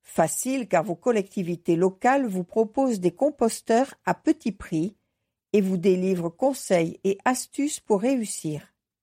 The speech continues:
Utile parce que composter ces déchets biodégradables permet d'alléger de trente pour cent environ le poids de sa poubelle d'ordures ménagères.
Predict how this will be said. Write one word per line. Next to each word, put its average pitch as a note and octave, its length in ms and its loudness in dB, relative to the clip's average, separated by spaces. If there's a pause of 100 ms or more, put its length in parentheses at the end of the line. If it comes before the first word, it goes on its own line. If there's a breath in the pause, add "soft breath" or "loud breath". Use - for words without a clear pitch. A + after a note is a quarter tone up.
(760)
Utile G3+ 540 0 (540)
parce C4 180 0
que - 80 -8
composter E4 600 -2
ces A#3+ 180 -2
déchets A3+ 440 0
biodégradables F#3 1000 0 (200)
permet G3+ 280 2
d'alléger F3+ 580 0
de F3 120 -2
trente D#4 380 -6
pour A#3+ 240 -4
cent C#4 380 -2
environ G3 600 0
le F3+ 200 4
poids G3+ 260 0
de F3 100 -2
sa F#3 200 -4
poubelle G#3+ 500 0
d'ordures F3+ 400 0
ménagères. F#3 640 -2